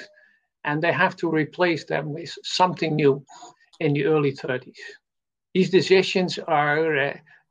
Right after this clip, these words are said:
uh, gonna be made in the next few years. What will be the alternative?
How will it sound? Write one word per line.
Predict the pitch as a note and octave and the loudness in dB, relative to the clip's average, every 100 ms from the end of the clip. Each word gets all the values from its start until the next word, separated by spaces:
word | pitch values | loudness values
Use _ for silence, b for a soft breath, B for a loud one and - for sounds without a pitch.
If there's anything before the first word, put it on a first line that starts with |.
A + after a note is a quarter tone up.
| - | -4
uh, | - - D#2 C2 - - G#2 - _ A3+ D#3 | 0 0 0 -4 -6 -10 -12 -16 _ -12 0
gonna | E3+ E3+ | 0 2
be | D#3+ | -2
made | D3+ D3+ D3+ D3 - b _ - | 0 0 0 -4 -14 b _ -4
in | E3+ | -2
the | D3 | 0
next | C#3+ D#3 D#3 - - | 0 0 0 -4 -12
few | - - D3+ | -6 0 0
years. | C#3+ C#3+ B2+ - - | 2 0 -2 -6 -12
What | C3+ D#3 E3 D3 D3 | -2 2 2 0 2
will | D#3 D3 | 4 4
be | C3 C#3 | 2 0
the | C3 B2+ | 0 -2
alternative? | C3+ - D3 B2+ C3 C3 | -4 -4 -4 -4 -6 -8